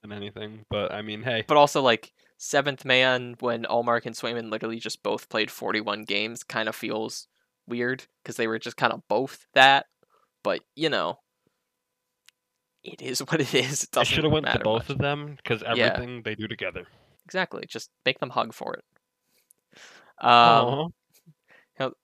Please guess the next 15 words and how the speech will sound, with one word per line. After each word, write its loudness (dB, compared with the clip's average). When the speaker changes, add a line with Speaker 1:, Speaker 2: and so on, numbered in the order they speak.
Speaker 2:
best 4
prospect 2
developed -2
this -12
year, -2
I, -8
Lysell. 4
Speaker 1:
Yeah, -8
that's -12
what -4
I 2
was 6
Speaker 2:
Like, -2
Speaker 1:
gonna -6
say. -8